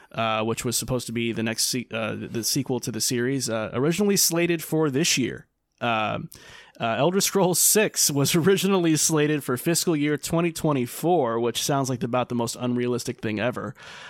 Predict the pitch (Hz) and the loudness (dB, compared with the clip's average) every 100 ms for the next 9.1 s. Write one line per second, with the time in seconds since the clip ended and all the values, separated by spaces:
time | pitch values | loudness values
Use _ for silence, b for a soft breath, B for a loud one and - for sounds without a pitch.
0 | B 117 113 107 107 - B B B 147 | B -2 0 2 0 -6 B B B 0
1 | 185 175 190 208 165 170 165 156 127 143 | 4 4 2 2 2 4 2 0 -2 -2
2 | 147 127 120 151 208 226 135 117 113 107 | 0 -2 0 0 2 2 2 0 0 -2
3 | 107 110 117 123 135 113 - 113 113 - | -2 -4 -2 -2 -2 -4 -2 -2 -2 -4
4 | B B B 120 113 - 165 160 127 127 | B B B -4 0 2 2 2 0 -4
5 | 113 127 110 113 107 127 110 - 107 107 | -4 -2 -2 -2 -2 -2 -2 -2 -4 -4
6 | - b b 139 - 123 120 120 123 117 | -8 b b -6 -4 0 0 -2 -2 -2
7 | 117 127 147 143 143 - 127 120 123 - | 0 0 0 0 0 0 0 0 -2 -2
8 | 120 113 113 - 117 135 160 - - 95 | -4 -2 -4 -4 -2 0 -2 -2 -4 -6
9 | 78 | -8